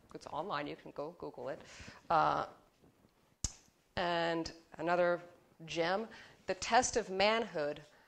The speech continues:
lies in service, not in one particular kind of service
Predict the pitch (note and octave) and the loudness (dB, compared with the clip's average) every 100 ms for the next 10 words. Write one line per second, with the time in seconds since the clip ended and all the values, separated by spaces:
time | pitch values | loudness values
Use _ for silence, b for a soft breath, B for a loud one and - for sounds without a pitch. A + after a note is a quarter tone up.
0 | b F3 F#3 G#3 - F#3 F3 - G3 F#3 | b 8 10 10 6 -2 -2 0 2 2
1 | D3 - - - B B B B - C4 | 0 -4 -4 -4 B B B B 8 10
2 | - A#3+ A3 A3 A#3+ A#3 G3+ A3+ G#3 F3+ | 8 2 2 2 0 -4 -4 -2 0 -2
3 | F3 - B3+ D#4 C4+ F#3 - D3 C#3 C#3+ | -4 -6 -2 -2 -2 -4 -4 -2 -2 -2
4 | D#3 - - | -4 -4 -6